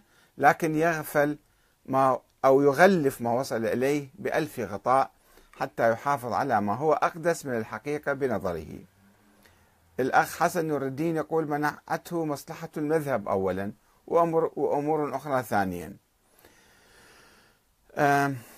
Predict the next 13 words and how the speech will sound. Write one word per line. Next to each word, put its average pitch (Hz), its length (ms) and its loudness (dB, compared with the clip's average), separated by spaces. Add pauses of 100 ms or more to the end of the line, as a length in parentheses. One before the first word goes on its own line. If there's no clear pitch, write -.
(1600)
الأخ 127 360 -2
فيصل 151 400 -4
الخالدي 139 680 -2
يقول: 143 500 -2
"السيد 135 340 -4
الخوئي 131 400 -2
اكتشف 147 560 -6
سرا 139 320 -6
خطيرا 131 460 -4
يهدد 123 460 -4
حياته 135 460 -2
المهنية 123 540 -2
والشخصية، 107 720 -6